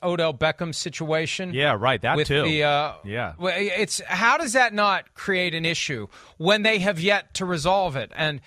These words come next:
Speaker 1: yet again today, Odell Beckham Junior is excused from practice. The Browns are in checkmate. They're backed into a corner. They just need to move on because it's going to be an issue for this team. Now,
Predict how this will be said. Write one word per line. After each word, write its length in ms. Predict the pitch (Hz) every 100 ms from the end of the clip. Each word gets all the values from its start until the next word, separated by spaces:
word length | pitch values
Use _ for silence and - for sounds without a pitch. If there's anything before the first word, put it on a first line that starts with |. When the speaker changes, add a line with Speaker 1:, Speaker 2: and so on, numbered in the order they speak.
| - -
Speaker 1:
yet 260 | 160 214
again 300 | 202 208 202
today, 540 | 165 180 190 175 120 - _ -
Odell 300 | 175 180 170
Beckham 320 | 175 165 160
Junior 400 | 131 175 170 160
is 160 | 156 135
excused 500 | 143 - 170 160 -
from 140 | 156
practice. 460 | - 160 147 170 -
The 100 | 139
Browns 420 | 165 180 269 277
are 80 | 277
in 120 | 220
checkmate. 580 | - 214 - 151 131 -
They're 140 | 160
backed 340 | 190 214 233
into 200 | 226 202
a 40 | 185
corner. 420 | - 196 175 135 - -
They 120 | - 170
just 340 | 147 233 -
need 160 | 220 185
to 80 |
move 240 | 180 180 151
on 260 | 160 147
because 300 | 139 147 160
it's 140 | 156 -
going 220 | 190 185
to 60 | 165
be 140 | 160
an 60 | 156
issue 220 | - 151
for 120 | 156
this 220 | 139 127
team. 260 | - 143 131
Now, 160 | 160